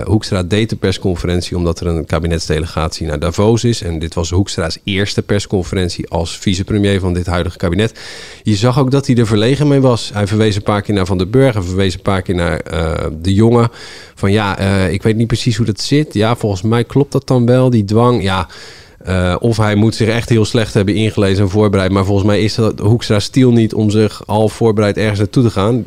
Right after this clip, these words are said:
Integendeel. Dus je ziet, het, volgens mij is het kabinet hier ook gewoon heel erg ongemakkelijk mee. Want ze weten, ja, t-,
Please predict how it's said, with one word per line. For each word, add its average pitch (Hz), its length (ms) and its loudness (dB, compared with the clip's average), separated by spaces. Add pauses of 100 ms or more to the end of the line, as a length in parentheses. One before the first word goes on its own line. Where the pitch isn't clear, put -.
(160)
Integendeel. 107 720 2 (480)
Dus 110 300 0
je 117 260 2
ziet, 127 220 -2
het, - 180 -4
volgens 113 240 0
mij 135 200 4
is 117 220 0
het - 120 -14
kabinet 113 420 2
hier 104 220 2
ook 104 200 0
gewoon 104 220 2
heel 123 200 6
erg 101 160 2
ongemakkelijk 107 520 0
mee. 95 180 2
Want 113 120 0
ze 120 100 -4
weten, 123 340 2
ja, 98 240 0
t-, - 180 -12